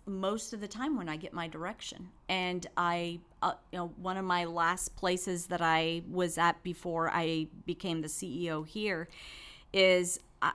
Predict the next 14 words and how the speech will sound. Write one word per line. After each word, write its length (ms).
I'll 160
never 280
forget, 400
I 120
heard, 440
I 140
heard 280
the 100
words 380
in 120
my 180
mind 380
because 340
I, 300